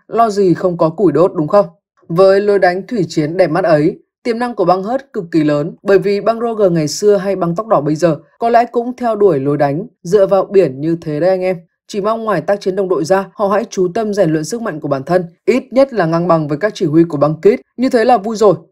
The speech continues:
chứ để so với đồng đội của Luffy hay Titch thì, thì thôi, no hope luôn. Cuối video là chuyên mục dành cho anh em nào có đam mê trở thành quý bửu hay muốn lấy like trước bạn bè. Bọn mình có một shop bán tranh anime, in theo yêu cầu với hai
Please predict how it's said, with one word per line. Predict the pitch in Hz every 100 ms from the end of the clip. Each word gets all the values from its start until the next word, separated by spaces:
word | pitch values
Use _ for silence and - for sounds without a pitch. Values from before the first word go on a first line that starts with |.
| _
chứ | -
để | 277 175
so | 143 196
với | 190
đồng | 202
đội | 170 139
của | 147
Luffy | 156 165 190 180
hay | 165 156 147
Titch | 226 214 - - -
thì, | 180 165 165 -
thì | 175 170
thôi, | 202 170 _ -
no | 165
hope | 160 180 220
luôn. | 190 196 170 - _ _ _ -
Cuối | 175
video | 175 208 214 208 - -
là | 196
chuyên | 254
mục | 233
dành | 185 175
cho | 214
anh | 208
em | 208 202
nào | 170
có | 180
đam | 196 202
mê | 196
trở | 185
thành | 160 147 139 -
quý | 156
bửu | 180 233 151 -
hay | 233 233
muốn | 214 208
lấy | 214 208
like | 233 233
trước | 254 247
bạn | 202 170
bè. | 160 - _ -
Bọn | 240
mình | 240
có | 240
một | 262
shop | 254 262
bán | 202 180
tranh | 220
anime, | 156 196 190 202 170 _
in | 226 220
theo | 226
yêu | 214
cầu | 208 208 175 143
với | 151 151
hai | 196